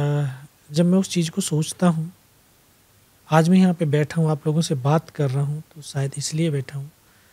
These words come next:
क्योंकि हम पद या प्रतिष्ठा से अपने नाम को नहीं बना सकते, आपकी पहचान नहीं बन सकती। वो कुछ दिन का पद और प्रतिष्ठा होगी,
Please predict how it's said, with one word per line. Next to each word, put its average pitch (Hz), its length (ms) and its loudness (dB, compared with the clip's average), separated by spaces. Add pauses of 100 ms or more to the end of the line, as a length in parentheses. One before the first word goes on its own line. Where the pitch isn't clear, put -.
(440)
क्योंकि 208 300 -6 (720)
हम 214 280 4 (200)
पद 208 240 6 (100)
या 202 100 6
प्रतिष्ठा 202 600 0
से 196 160 0
अपने 196 400 -2 (720)
नाम 170 440 6
को 190 120 0
नहीं 175 160 2
बना 135 220 -2
सकते, - 380 -10 (1200)
आपकी 196 300 6
पहचान 196 520 6
नहीं 180 220 4
बन 139 180 -2
सकती। 127 440 -10 (1400)
वो 160 180 -2
कुछ 262 220 8
दिन 240 200 6
का 240 140 4
पद 196 300 2
और 196 100 6
प्रतिष्ठा - 540 -2
होगी, 160 380 -6